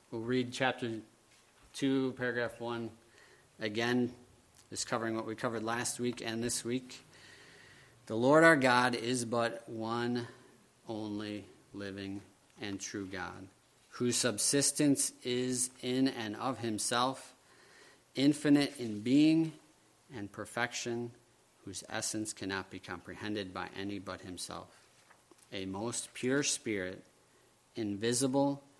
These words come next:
without body, parts, or passions,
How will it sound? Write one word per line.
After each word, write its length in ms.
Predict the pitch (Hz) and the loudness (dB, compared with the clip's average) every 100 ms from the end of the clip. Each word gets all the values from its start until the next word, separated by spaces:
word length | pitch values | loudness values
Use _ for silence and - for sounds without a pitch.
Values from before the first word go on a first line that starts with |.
| - - _ _ - | -20 -20 _ _ -14
without 380 | 98 98 90 92 | -6 -4 -4 -2
body, 520 | 95 107 113 117 117 - | 2 2 2 -2 -4 -10
parts, 500 | - 107 107 110 - - | -10 -6 -4 -6 -8 -10
or 140 | 98 | -14
passions, 840 | 92 - 104 113 113 113 117 - | -12 -8 -6 -6 -8 -8 -8 -12